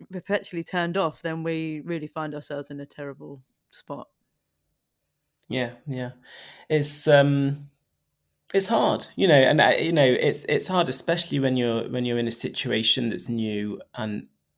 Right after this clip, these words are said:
Speaker 2: and when you're, when you're frightened.
Speaker 1: Mm.
Speaker 2: Um, and it wasn't, you know, look, it wasn't just healthcare workers. We used to see it all the time. We still see it. We still see it today. People going on the tube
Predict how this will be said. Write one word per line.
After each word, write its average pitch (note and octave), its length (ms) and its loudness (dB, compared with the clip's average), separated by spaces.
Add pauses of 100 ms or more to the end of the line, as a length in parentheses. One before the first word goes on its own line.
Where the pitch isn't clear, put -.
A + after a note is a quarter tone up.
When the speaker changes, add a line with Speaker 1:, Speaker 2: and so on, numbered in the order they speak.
Speaker 2:
and A#2 140 -4
when B2 100 -2
you're, C3+ 160 -2
when C3+ 160 -6
you're C3+ 80 -4
frightened. - 640 -10 (140)
Speaker 1:
Mm. E3 160 -10 (240)
Speaker 2:
Um, A2+ 500 0
and - 40 -2
it F#3 100 2
wasn't, F#3+ 200 4
you C#3 60 0
know, C#3 80 2
look, C#3 120 -4
it - 40 -6
wasn't D3+ 220 0
just - 160 -6
healthcare - 340 -10
workers. G#2+ 400 -10
We C3+ 60 -8
used C3 140 -6
to - 60 -10
see A#2+ 120 -6
it A2+ 60 -4
all A#2+ 140 -6
the A2+ 80 -12
time. D3 300 -2
We B2 60 -2
still - 240 -2
see A#2 240 -2
it. - 100 0
We - 60 -12
still - 220 -8
see - 160 -4
it - 100 -8
today. G2 400 -4
People A2+ 540 -6 (460)
going A#2+ 240 2
on A2 120 4
the A#2 80 0
tube A2 500 0